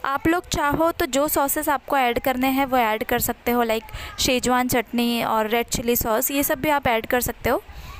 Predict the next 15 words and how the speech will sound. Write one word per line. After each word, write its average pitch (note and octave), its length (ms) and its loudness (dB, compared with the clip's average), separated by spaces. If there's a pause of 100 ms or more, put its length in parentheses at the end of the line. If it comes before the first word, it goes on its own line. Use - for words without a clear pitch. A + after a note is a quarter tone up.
(180)
ठीक E4+ 140 0
है। C#4 140 0
तो - 160 -2
ये D4+ 200 0
दोनों D4+ 280 0
मैंने D4+ 220 0
लगा B3+ 320 0
के C#4+ 140 -4
इसके - 340 0
ऊपर C#4 240 0
मैंने C4 560 0 (1160)
oregano, C4 560 0
chili C4+ 300 0
flakes, C#4 440 -2 (540)
अ, B3 200 4